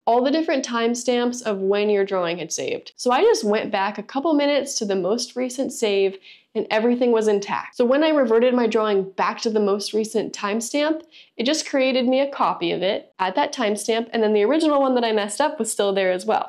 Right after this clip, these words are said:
So I could see that being super useful, making sure that you have copies of it at different timestamps. I mean, imagine if you went really far into a drawing and you think, "Damn, this looked so much better three hours ago when I was using those other colors."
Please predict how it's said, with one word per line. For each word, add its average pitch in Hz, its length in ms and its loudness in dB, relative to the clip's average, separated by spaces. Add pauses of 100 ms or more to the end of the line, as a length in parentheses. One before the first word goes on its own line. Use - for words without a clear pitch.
So 202 340 2
I 220 120 2
could 247 180 -2
see 254 60 2
that 226 200 2
being 208 160 4
super 240 320 -2
useful, 214 480 0
making 196 300 -4
sure 190 200 -2
that - 80 -6
you 180 140 -4
have 185 380 -4
copies 247 440 2
of 254 200 2
it 254 200 4
at 196 160 -6
different 208 380 -2
timestamps. - 720 -8 (200)
I 233 60 0
mean, 254 200 2
imagine 247 560 0
if 277 300 0
you 262 320 2
went 220 280 0
really 214 400 2
far 240 640 0
into 226 240 0
a 233 40 2
drawing 208 400 2
and 202 100 2
you 196 60 -6
think, 202 260 -4
"Damn, 220 240 -6 (120)
this 277 220 0
looked 285 300 2
so 226 400 0
much 233 240 0
better 208 440 0
three 214 280 2
hours 190 380 0
ago 233 360 0
when 220 140 0
I 196 120 0
was 185 180 -4
using 190 320 0
those 165 240 -2
other 190 200 -2
colors." 196 600 -4